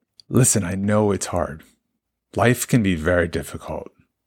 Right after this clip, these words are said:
Sometimes you're gonna feel like you don't have a clue what direction you're going, but it's hard for all of us. Sometimes all you have to do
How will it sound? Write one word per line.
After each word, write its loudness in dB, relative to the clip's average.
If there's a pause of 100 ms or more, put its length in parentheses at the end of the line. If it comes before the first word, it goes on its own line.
(600)
Sometimes 4
you're 4
gonna 4
feel 4
like 2
you 4
don't 2
have 0
a 2
clue -2
what -4
direction -4
you're -8
going, -6 (960)
but 2
it's -4
hard 0
for -2
all 4
of 0
us. -8 (840)
Sometimes 2
all 6
you 6
have 0
to 2
do 0